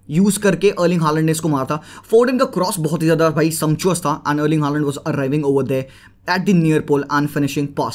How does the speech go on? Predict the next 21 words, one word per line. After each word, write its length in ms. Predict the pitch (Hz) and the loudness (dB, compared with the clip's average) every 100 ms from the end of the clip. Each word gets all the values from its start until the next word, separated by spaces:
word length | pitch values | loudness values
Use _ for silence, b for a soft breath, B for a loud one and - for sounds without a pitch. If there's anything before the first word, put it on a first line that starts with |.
| - | -2
तुम 120 | 247 | 0
देख 100 | 262 | 0
सकते 120 | 262 262 | -2 -2
हो 40 | |
कि 100 | 240 | -2
कितना 300 | 214 196 233 | -2 -2 0
ज़्यादा 260 | 185 180 208 | 2 2 0
प्रेस 340 | - 180 175 | 0 0 2
है 60 | 180 | 0
उस 100 | 160 | 0
पे, 120 | 151 B 262 | -4 B -4
बंदा 240 | - 190 247 | 2 2 4
literally 480 | 196 190 226 240 254 | 2 2 0 0 0
उसको, 220 | - 247 | 0 0
उसकी 300 | 226 - 254 | 0 0 -2
शर्ट 340 | - 196 214 | 0 0 0
पकड़ 240 | 208 214 214 | -2 -2 0
के 100 | 233 | 0
खींच 380 | - 202 214 | 0 0 2
रहा 120 | 220 165 | 2 0
है 180 | 185 | -4